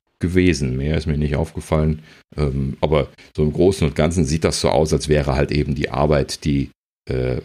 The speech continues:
für die vierzehn null schon seit einiger Zeit abgeschlossen gewesen und, äh, so ein bisschen Arbeit jetzt schon in die vierzehn zwei eingeflossen. Äh, muss man mal schauen, ob da jetzt noch mehr kommen wird oder ob das dann jetzt für die vierzehn zwei auch schon wieder alles ist.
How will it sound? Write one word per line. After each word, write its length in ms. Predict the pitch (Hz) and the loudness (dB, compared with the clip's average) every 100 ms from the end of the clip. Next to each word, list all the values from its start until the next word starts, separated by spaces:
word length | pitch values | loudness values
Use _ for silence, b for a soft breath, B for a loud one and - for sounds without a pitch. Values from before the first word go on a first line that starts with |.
| - | -6
für 160 | - | -2
die 120 | 82 - | 0 2
vierzehn 440 | 95 - 80 76 | 0 0 0 4
null 240 | 85 98 | 4 4
schon 140 | - 80 | 4 2
seit 160 | 78 | 2
einiger 340 | 73 80 73 71 | 2 2 2 0
Zeit 300 | - 76 78 | 0 -2 0
abgeschlossen 640 | - - - 87 78 80 | -2 -4 -2 0 2 2
gewesen 540 | 73 69 73 71 67 - | 2 2 2 2 -2 -2
und, 360 | 65 - - | -2 -4 -4
äh, 200 | - - - B B B | -4 -4 -6 B B B
so 80 | 69 | -2
ein 80 | |
bisschen 300 | 82 - 69 | 0 2 0
Arbeit 340 | - 65 67 92 | 0 2 2 2
jetzt 160 | 127 | 0
schon 160 | - 135 | 0 0
in 80 | 131 | 0
die 120 | 131 | 0
vierzehn 360 | - - - - | -2 -2 -2 -4
zwei 360 | - 80 78 - B B B | 2 4 4 0 B B B
eingeflossen. 880 | - 69 - - 147 - - 67 65 - - | -2 0 -2 -2 -2 0 0 0 -2 -10 -6
Äh, 220 | - - - | -2 -2 -4
muss 140 | - - | -4 -2
man 100 | 123 | -2
mal 80 | 127 | -2
schauen, 340 | - 120 120 | -2 -2 -2
ob 120 | - | -2
da 100 | - | 0
jetzt 280 | 62 - - | 0 -2 -4
noch 100 | 60 | 0
mehr 260 | 71 69 69 | 2 2 2
kommen 380 | - 67 65 | 0 0 2
wird 180 | 69 69 | 2 2
oder 120 | 67 65 | 2 2
ob 220 | 64 - | 0 -2
das 160 | 65 | -4
dann 160 | - 65 | 0 -2
jetzt 140 | - | -2
für 100 | - | -2
die 80 | 69 | -2
vierzehn 400 | - 69 - 62 | 0 -2 0 -4
zwei 320 | - 65 64 | -2 0 0
auch 80 | 62 | 0
schon 160 | - 64 | -2 0
wieder 240 | 65 - | 0 0
alles 260 | 78 80 - | 0 0 0
ist. 320 | - - | 0 -2